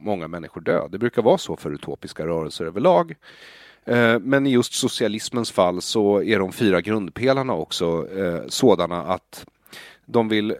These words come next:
eh, krossa religion, för religion är en konkurrent. Eh, de vill krossa familjen,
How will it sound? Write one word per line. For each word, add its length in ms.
eh, 220
krossa 480
religion, 580
för 120
religion 440
är 140
en 160
konkurrent. 800
Eh, 200
de 240
vill 180
krossa 340
familjen, 560